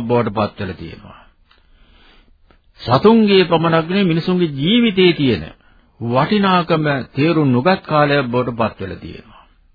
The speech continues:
බලු කපුටන් වගේ මිනිසුන්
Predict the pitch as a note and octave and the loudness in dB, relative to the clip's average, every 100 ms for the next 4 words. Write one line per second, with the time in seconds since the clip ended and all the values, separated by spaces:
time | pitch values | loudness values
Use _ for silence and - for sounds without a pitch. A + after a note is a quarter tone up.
0 | _ _ _ _ - _ _ _ C#3 D#3+ | _ _ _ _ -20 _ _ _ 2 4
1 | G3 G#3 - G3 A#3+ A3 G3+ E3+ D3 C3+ | 6 4 4 2 2 2 4 4 2 2
2 | B2+ B2 D#3+ C#3+ C#3+ | 0 2 0 0 -2